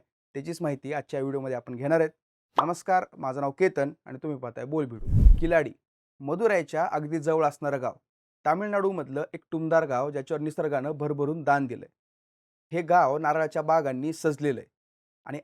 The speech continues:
आज भारताचा इतिहास बदलण्याची ताकद या गावामध्ये. या किलाडी गावामध्ये मागील अनेक वर्षांपासून उत्खनन सुरू आहे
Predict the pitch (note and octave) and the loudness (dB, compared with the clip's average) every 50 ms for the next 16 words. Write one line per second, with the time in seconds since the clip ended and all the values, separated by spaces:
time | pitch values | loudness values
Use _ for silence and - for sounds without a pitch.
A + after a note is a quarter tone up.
0 | _ - F3 F3 E3 C3+ C#3 D3+ E3+ E3+ C#3 C#3+ D3 D3 - D#3 D3 - F3+ - | _ 0 0 2 2 2 0 0 -2 -6 -6 -6 -6 -4 -2 -4 -4 -4 -6 -6
1 | - E3 - - A#3+ A#3 A#3 A3 A3 G#3 G3 F#3+ F3+ E3 - E3 - E3 C#3+ C3 | -6 -4 2 2 2 2 2 0 0 0 0 -4 -4 -6 -6 -2 0 0 0 0
2 | - C#3 C#3+ E3 E3 D#3 D3 D3 D3+ D3+ D3 D3 C3+ B2 A2+ G#2 A2 - _ _ | -2 -6 -8 -6 -2 -2 -2 2 4 4 4 4 2 -2 -6 -10 -14 -18 _ _
3 | _ _ _ _ _ _ _ _ _ - - - - - G#3+ A3 B3 C4 D4 C4 | _ _ _ _ _ _ _ _ _ -10 -10 -10 -4 -2 0 2 2 2 4 4
4 | B3 A#3 A3+ G#3 F#3 D#3 B2+ C3 D3+ F3 F3 D#3 D#3+ E3+ F3+ - D#3+ E3+ G#3 G#3 | 4 4 4 2 0 -2 -2 -2 -2 0 0 -2 -2 -2 -4 -4 -4 -4 -4 -4
5 | - F3 E3+ - - E3 D3 D3 C#3+ C3 - D#3+ F#3+ E3+ D3+ - - E3 D3+ D3 | -2 -4 -4 -4 -6 -8 -6 -6 -8 -8 -8 -8 -6 -6 -8 -6 -4 -4 -4 -4
6 | C#3 C#3 - C3 A#2 A2 | -4 -6 -8 -10 -10 -10